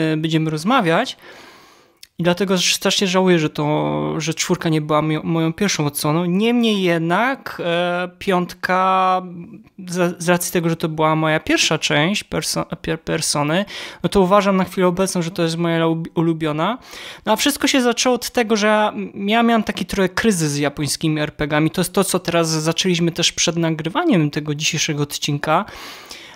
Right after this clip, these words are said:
Em, bo gdzieś tak w okolicach dwa tysiące piętnaście, dwa tysiące szesnaście i właśnie ten dwa tysiące siedemnasty,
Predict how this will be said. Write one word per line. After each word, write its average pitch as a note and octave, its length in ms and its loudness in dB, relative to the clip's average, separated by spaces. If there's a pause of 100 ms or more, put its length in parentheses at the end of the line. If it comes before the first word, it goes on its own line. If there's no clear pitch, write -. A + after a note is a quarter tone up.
(100)
Em, E3+ 260 2
bo F3+ 120 4
gdzieś F#3+ 160 0
tak G3+ 180 4
w F#3 80 -2
okolicach G3 520 2
dwa E3+ 140 0
tysiące - 400 -2
piętnaście, G#3 760 0
dwa E3+ 140 -4
tysiące F3 420 -4
szesnaście F#3+ 580 0
i E3+ 140 -2
właśnie G3+ 260 2
ten F3+ 160 -2
dwa E3+ 160 -2
tysiące - 380 -4
siedemnasty, F3+ 1000 0